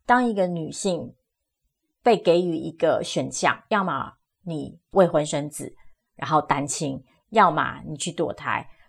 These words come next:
她其实可能没有太多的余裕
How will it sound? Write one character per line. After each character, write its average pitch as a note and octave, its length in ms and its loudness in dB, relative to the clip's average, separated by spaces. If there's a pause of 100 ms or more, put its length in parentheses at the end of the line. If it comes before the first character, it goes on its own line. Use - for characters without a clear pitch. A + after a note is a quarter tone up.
她 - 180 2
其 D4 240 0
实 A3 460 -2 (480)
可 G3+ 320 4
能 F#3 180 0
没 A3 120 0
有 G3+ 120 2
太 G3+ 240 -4
多 F#3 160 2
的 F#3 140 0
余 E3 380 -6
裕 G#3 280 -2